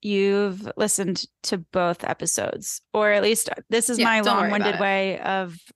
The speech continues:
Speaker 1: alerting people to the imminent spoiler. So I, we've at least covered our bases. So I thought when we saw her mom, <sighs> her mom, his mom, when we saw Logan's mom's car, I was like, "For sure a fake death."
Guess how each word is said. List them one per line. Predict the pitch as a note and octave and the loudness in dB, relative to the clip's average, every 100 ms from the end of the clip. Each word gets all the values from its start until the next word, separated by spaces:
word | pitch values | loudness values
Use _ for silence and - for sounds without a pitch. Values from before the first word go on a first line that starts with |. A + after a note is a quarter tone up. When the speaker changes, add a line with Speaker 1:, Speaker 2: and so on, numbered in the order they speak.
| - | -6
Speaker 1:
alerting | G3 G3 F#3+ F3+ | -2 -2 -2 -4
people | F#3+ F#3 F#3 | -4 -2 -4
to | - F#3+ | -4 -4
the | E3+ | -2
imminent | - F#3+ E3+ E3 | -2 -2 -2 -2
spoiler. | - - F3 E3 E3 E3 | -2 -2 -2 -2 -2 -4
So | - E3+ E3 E3 F3+ A3 _ _ - | -2 -2 -2 -4 -8 -14 _ _ -4
I, | A3 A3+ _ | -4 -4 _
we've | G#3 A#3 | -2 0
at | A3+ | 2
least | A3 A3+ | 0 0
covered | A3 G3+ | -2 -2
our | G3+ | -2
bases. | G#3 G3+ - - - - - | -4 -6 -8 -10 -14 -18 -16
So | - C4+ B3+ A#3+ - _ _ _ _ _ - | -2 2 2 0 -6 _ _ _ _ _ 0
I | D4+ B4+ A#4+ - | 2 2 0 0
thought | G#3 F#3 F3+ - _ _ _ _ | 0 0 -2 -8 _ _ _ _
when | A3+ A#3 | -2 0
we | B3 | 0
saw | C4+ - A#3 G#3 G3+ | 0 0 0 -2 -6
her | G#3 A3 | -6 -6
mom, | G#3 G3 - _ - | -6 -8 -8 _ -16
<sighs> | A3 - - | -16 -10 -8
her | |
mom, | G3+ F3 - - | -6 -6 -10 -6
his | C#4 | -2
mom, | A#3+ G3+ G3+ - | -2 -4 -10 -4
when | A3 | -2
we | |
saw | A#3+ C#4+ | 2 2
Logan's | B3 B3 A3 | 4 2 0
mom's | G#3 G3 | 0 -2
car, | - - - - - - - - _ _ | -4 -8 -8 -14 -20 -20 -20 -20 _ _
I | A3+ | 0
was | A#3+ | 2
like, | G#3+ G#3+ G3+ | 2 0 -2
"For | - - A#3+ | -12 -4 -2
sure | - A#3+ A3+ | 0 2 2
a | |
fake | - G3 - - | 2 -2 -4 -8
death." | - - G#3 | -12 -8 -8